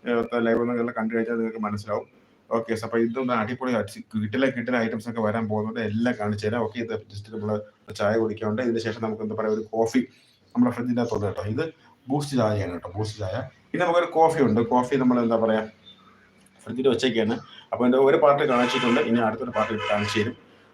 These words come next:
ഓക്കെ, അതുപോലെ തന്നെ ചിക്കൻ്റെ ഒരു വെറൈറ്റി സംഭവമാണ്. ചിക്കൻ്റെ അടുത്ത് വെള്ളത്തിൽ ഇട്ടേക്കണം കേട്ടോ. അപ്പോൾ ഇത് ചിക്കൻ്റെ വെറൈറ്റി ഇന്ന് രാത്രി കൊണ്ട് അത് കാണിച്ചു തരാം. ഓക്കെ, യെസ്. അപ്പോൾ നമുക്കൊരു കാര്യം ചെയ്യാം, ദാ ഇതും കൊണ്ട് അങ്ങോട്ട് പോവാം. നമുക്ക് just ഒന്ന്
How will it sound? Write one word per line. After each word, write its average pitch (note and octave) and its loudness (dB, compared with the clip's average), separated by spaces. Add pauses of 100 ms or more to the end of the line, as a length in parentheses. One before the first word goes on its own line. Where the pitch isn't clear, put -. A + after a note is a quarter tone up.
(120)
ഓക്കെ, C3 0 (120)
അതുപോലെ B2+ 0
തന്നെ A#2+ 0
ചിക്കൻ്റെ B2+ 2
ഒരു A#2 2
വെറൈറ്റി B2 2
സംഭവമാണ്. G2 -8
ചിക്കൻ്റെ G#2+ -8
അടുത്ത് - -8
വെള്ളത്തിൽ G2 -10 (440)
ഇട്ടേക്കണം F2+ -12
കേട്ടോ. A2+ -4 (680)
അപ്പോൾ G2+ -4 (120)
ഇത് A2+ 0 (240)
ചിക്കൻ്റെ A#2 0
വെറൈറ്റി G#2 -2
ഇന്ന് G#2 -4 (180)
രാത്രി F#2 -8
കൊണ്ട് F#2 -8
അത് F#2 -14
കാണിച്ചു F#2 -10
തരാം. F#2 -4 (440)
ഓക്കെ, C3+ 0
യെസ്. G#2 -2
അപ്പോൾ A#2 0
നമുക്കൊരു A2 0
കാര്യം A2+ 2
ചെയ്യാം, C3+ 0
ദാ A2 2
ഇതും F#2+ -4
കൊണ്ട് F#2 -8
അങ്ങോട്ട് F2+ -12
പോവാം. G#2+ 0 (180)
നമുക്ക് G#2+ -12
just - -10
ഒന്ന് G2+ -2